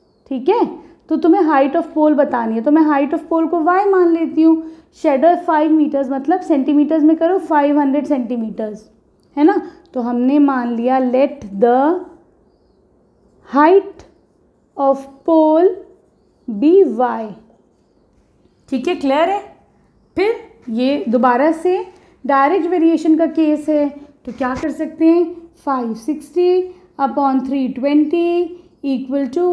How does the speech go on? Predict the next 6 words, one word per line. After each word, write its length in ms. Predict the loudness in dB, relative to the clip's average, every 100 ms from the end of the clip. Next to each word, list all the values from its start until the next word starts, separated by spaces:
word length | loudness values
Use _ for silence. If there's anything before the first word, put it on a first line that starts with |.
| -2 0
y 460 | 0 2 0 -2 -4
upon 480 | -8 -2 0 0 -4
five 500 | -4 -4 -2 -4 -6
hundred, 520 | -8 -10 -12 -20 -20 _ _ _ _ _ _ _ -4
है 100 |
ना? 80 | -4